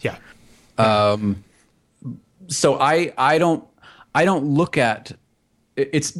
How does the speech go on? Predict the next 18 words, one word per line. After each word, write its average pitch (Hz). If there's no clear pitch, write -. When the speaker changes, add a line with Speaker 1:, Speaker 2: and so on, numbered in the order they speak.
Speaker 2:
this 170
is 165
an 175
interesting 190
discussion 135
for -
me 110
to 120
have 135
with 101
you 85
because 127
I 123
don't, 139
I 127
don't 147
see -
it 95